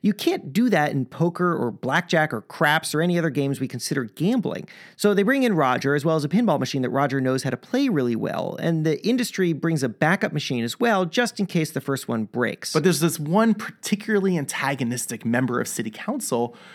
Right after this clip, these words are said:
Speaker 2: who just doesn't trust pinball people. He thinks they're all scoundrels, thinks they're all mobsters to this day. And he says, "No, no, I don't trust you guys. I think that machine's been rigged.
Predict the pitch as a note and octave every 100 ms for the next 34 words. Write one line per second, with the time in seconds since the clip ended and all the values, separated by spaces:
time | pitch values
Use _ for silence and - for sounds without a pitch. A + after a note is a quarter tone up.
0 | - F#3 F3+ F3+ - - D3+ C#3 - -
1 | A#2 G#2+ - - G2+ F#2+ - - - G2
2 | B2 F#3 F3+ D3 B2+ - - G#2 A#2 A2
3 | A#2 A2+ - F3 F3 C#3 B2 A2+ G#2+ A2
4 | - - - - - C3 A#2 - G#2 -
5 | A2+ - - - - D3+ E3+ F3+ E3 C3
6 | C#3+ C3+ B2 A#2 C#3+ C3 - A#2 - G#2+
7 | F2+ G2+ A#2+ C3+ B2 A#2+ - B2 G2+ -
8 | G2+ B2+ F3+ A#2+